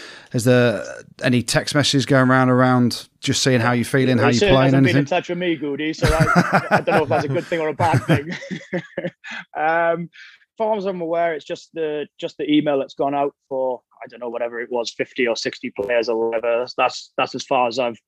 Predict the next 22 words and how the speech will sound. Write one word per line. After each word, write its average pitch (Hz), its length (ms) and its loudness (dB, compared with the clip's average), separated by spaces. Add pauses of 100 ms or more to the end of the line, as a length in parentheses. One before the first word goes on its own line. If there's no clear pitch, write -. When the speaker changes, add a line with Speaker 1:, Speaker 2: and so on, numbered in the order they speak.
(120)
Speaker 2:
as 113 160 -10
far 123 180 -6
as 117 80 -8
I've 120 240 -8
made 113 180 -8
out. 117 280 -6
But, 123 180 -10
um, 110 400 -6 (480)
and 175 80 -8
I 196 60 -4
think 254 160 -6
that's 185 180 -4
the 165 100 -6
way 135 180 -4
it 131 60 -12
should. 170 120 -6
I 139 100 -8
think 170 200 -10
it, 151 220 -6
I 135 100 -10
think 175 180 -8
it 156 100 -6